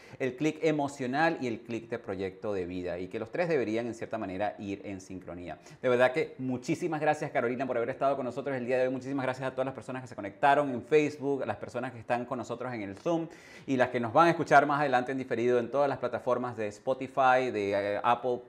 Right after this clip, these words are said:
Music, de Apple Podcasts, Amazon Music o todas las plataformas donde nuestro podcast está pendiente. Recuerden que también les tenemos un reto de agradecimiento de veintiocho días que está increíble. Los comentarios que estamos recibiendo de ese reto de agradecimiento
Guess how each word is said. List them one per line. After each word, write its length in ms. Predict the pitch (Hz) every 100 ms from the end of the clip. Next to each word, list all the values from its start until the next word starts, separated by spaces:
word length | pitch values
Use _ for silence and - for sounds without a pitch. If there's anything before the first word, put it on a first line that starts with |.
| -
Music, 460 | 131 131 127 - -
de 160 | 120
Apple 240 | 117 120 117
Podcasts, 640 | 135 131 - 131 127 123 -
Amazon 400 | 120 123 135 123
Music 440 | 123 127 - 123
o 80 | 120
todas 160 | 135 143
las 80 |
plataformas 400 | 120 110 123 123
donde 140 | 131 107
nuestro 260 | 101 -
podcast 500 | - 117 - 131 135 - - - -
está 400 | 120 - 127 120
pendiente. 340 | 139 156 151 160
Recuerden 320 | 139 156 165
que 80 | 156
también 180 | 135
les 100 | 147
tenemos 300 | 139 127 139
un 140 | 139 139
reto 320 | 139 135 143
de 160 | 135 139
agradecimiento 800 | 131 120 113 117 113 117 120 131
de 80 |
veintiocho 500 | 110 98 98 101 123
días 300 | 113 110 113
que 80 | -
está 300 | 92 - 98
increíble. 600 | 135 113 98 95 107 110
Los 100 | 101
comentarios 420 | - 95 92 104 110
que 60 |
estamos 260 | 104 101 113
recibiendo 400 | 101 95 95 110
de 80 | 95
ese 160 | 110
reto 300 | 104 110 120
de 60 | 113
agradecimiento 720 | 95 92 95 98 98 120